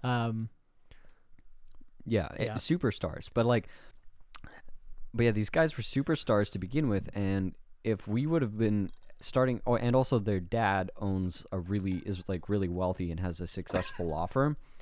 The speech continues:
Speaker 2: and they're all well connected. <coughs> So, and these
Speaker 1: Wait.
Speaker 2: guy-, and these guys are, like, in their late twenties or, um,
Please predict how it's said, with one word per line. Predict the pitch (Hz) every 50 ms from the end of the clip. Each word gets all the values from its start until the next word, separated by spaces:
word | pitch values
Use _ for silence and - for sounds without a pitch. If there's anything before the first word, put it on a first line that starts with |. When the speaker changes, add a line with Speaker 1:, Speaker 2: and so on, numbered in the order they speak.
| - - -
Speaker 2:
and | - 107
they're | 107 113
all | 123 123
well | 104 107 104 101
connected. | - - 95 87 78 76 - - - - - - - - - - - - - 330 339 349
<coughs> | 359 339 320 - - - 381 - - - - 480 494 - - - - - - - - -
So, | - - 113 107 101 95 85 - - -
and | - 110 117
these | 120
Speaker 1:
Wait. | 180 196
Speaker 2:
guy-, | 185 165 - - -
and | 120
these | 123 120 -
guys | - 139 135 127
are, | 131
like, | 123 113 101
in | 117 107
their | 107 101
late | 92 95 104 104 101
twenties | - - 101 101 98 98 95 90 85
or, | - - - -
um, | 95 98 95 92 87 87